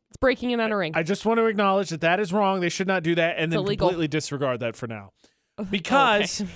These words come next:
Speaker 1: <laughs>
Speaker 2: they were charged with breaking and entering, but they were also charged for assault because they glitter bombed the guy that they were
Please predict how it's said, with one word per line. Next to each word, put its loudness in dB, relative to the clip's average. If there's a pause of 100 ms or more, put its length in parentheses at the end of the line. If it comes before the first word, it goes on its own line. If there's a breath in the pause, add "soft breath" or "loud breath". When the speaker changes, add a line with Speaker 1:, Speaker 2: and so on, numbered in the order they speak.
Speaker 1:
<laughs> -20
Speaker 2:
they 4
were 2
charged 2
with -6
breaking 2
and 0
entering, -4
but -6
they 4
were 4
also 0
charged 0
for 0
assault 4
because 2
they 4
glitter 4
bombed 2
the -2
guy 4
that -4
they 2
were -2